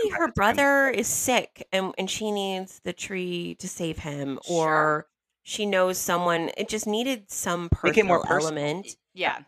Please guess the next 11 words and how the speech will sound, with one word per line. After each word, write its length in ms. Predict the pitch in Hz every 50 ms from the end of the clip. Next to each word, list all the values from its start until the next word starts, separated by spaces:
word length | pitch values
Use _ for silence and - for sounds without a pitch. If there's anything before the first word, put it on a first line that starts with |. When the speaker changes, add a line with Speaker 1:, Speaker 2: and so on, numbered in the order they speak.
| _ -
Speaker 1:
to 100 | - 220
make 200 | 196 180 180 -
us 260 | 180 180 180 - - - -
care 480 | - 202 175 170 160 160 151 156 151
and 280 | 131 - - 160 160 160
want 280 | 160 151 143 139 - -
them 140 | 160 151 151
to 100 | - 175
succeed 800 | - 156 151 - - - - 151 143 143 143 147 143 139 - - -
and, 180 | 151 147 143
like, 260 | 143 143 139 - _